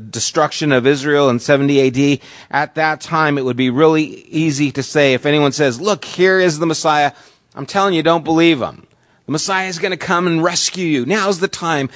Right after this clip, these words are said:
You know how it is when things are, are difficult. Everyone says, "The Lord's coming," right? Have you guys heard that?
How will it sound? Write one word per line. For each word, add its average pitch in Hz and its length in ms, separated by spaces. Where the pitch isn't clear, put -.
You 233 240
know 254 200
how 190 280
it 156 80
is 151 240
when 139 180
things 208 360
are, 156 400
are 131 240
difficult. 110 840
Everyone 196 360
says, 151 540
"The 113 80
Lord's 120 320
coming," 82 380
right? 139 300
Have 127 140
you 139 80
guys 156 180
heard 156 200
that? 151 320